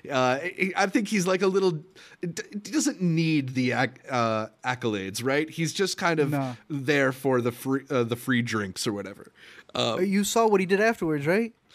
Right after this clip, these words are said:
Speaker 1: <laughs> Yeah, I mean, that's, that's my kind of guy, after my heart, going to an In-N-Out immediately with your Golden Globe.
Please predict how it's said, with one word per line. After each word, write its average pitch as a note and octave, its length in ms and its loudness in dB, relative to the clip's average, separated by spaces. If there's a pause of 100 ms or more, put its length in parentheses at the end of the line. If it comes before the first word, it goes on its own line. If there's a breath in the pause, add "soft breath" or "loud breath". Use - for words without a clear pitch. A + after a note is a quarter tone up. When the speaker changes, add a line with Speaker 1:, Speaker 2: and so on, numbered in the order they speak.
(120)
Speaker 1:
<laughs> - 320 -4
Yeah, A3 460 0 (160 loud breath)
I E3+ 80 2
mean, F3+ 140 2
that's, F#3+ 220 0
that's - 440 -2 (240)
my D3 220 0
kind D3 280 -2
of B2 120 0
guy, D3+ 300 2
after C3 340 -2
my C3+ 160 2
heart, C#3+ 320 0
going C#3+ 240 2
to C#3+ 140 2
an C3+ 100 -2
In-N-Out D3 600 0
immediately C3+ 500 0
with C3+ 180 0
your B2 60 -2
Golden B2+ 300 2
Globe. A#2+ 380 -2